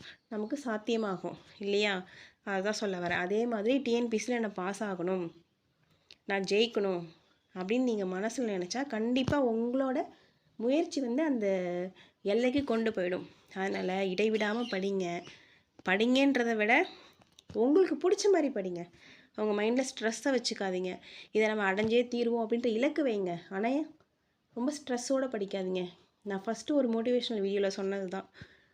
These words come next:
நான் இன்னைக்கு இதை படிச்சே ஆகணுன்ட்டு ரொம்ப உங்களை போட்டு நீங்க வந்து கஷ்டப்படுத்திக்க கூடாது. எல்லாமே நீங்க படிக்கிறது வந்து என்ஜாய்மெண்ட்டோட படிக்கணும். என்ஜாய்மெண்ட்டோட படிச்சா தான் மனசுல நிக்கும்.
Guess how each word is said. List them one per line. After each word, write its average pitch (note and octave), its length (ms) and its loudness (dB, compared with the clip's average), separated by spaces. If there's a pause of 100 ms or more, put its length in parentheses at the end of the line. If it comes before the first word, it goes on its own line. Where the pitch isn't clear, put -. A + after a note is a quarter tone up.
(120)
நான் G#3+ 120 -2
இன்னைக்கு G3 220 -2
இதை F#3+ 100 0
படிச்சே G3+ 440 0
ஆகணுன்ட்டு G3+ 500 0
ரொம்ப B3+ 320 2
உங்களை A#3+ 360 2
போட்டு B3+ 240 0
நீங்க B3+ 260 0
வந்து A3 460 -2
கஷ்டப்படுத்திக்க A#3 640 -4
கூடாது. F3 300 -6 (380)
எல்லாமே B3 420 0
நீங்க B3+ 180 2
படிக்கிறது A3 380 0
வந்து A3+ 160 2
என்ஜாய்மெண்ட்டோட G#3+ 640 0
படிக்கணும். F3+ 400 -6 (220)
என்ஜாய்மெண்ட்டோட G#3 580 -2
படிச்சா G#3+ 360 -4
தான் B3+ 180 -2
மனசுல G#3+ 340 -4
நிக்கும். F#3 380 -4